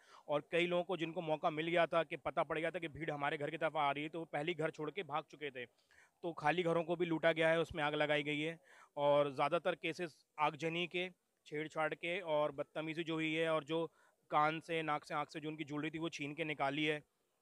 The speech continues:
और उनको गालियाँ बकी हैं, अब्यूज़ किया है, मारा पीटा है, कई लोगों के तो हाथ पैर भी टूटे हैं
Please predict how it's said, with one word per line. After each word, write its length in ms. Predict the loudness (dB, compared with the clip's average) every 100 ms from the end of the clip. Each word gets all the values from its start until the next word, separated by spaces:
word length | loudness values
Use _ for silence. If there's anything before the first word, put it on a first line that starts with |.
| _
और 340 | 2 4 4 2
उनको 280 | -8 -6 -6
गालियाँ 540 | -8 -6 -2 0 0
बकी 280 | 0 -4 -4
हैं, 120 | -2
अब्यूज़ 320 | -2 -4 -6 -2
किया 160 | 2
है, 100 | 2
मारा 280 | 2 4 4
पीटा 280 | 2 0 2
है, 260 | 2 2 -4 -20 -20 _
कई 140 | -4 -2
लोगों 300 | 0 -2 -4
के 140 | -8
तो 120 | -8
हाथ 200 | -2 -2 0
पैर 160 | -2 0
भी 80 | -4
टूटे 280 | -6 -2
हैं 240 | 0 -2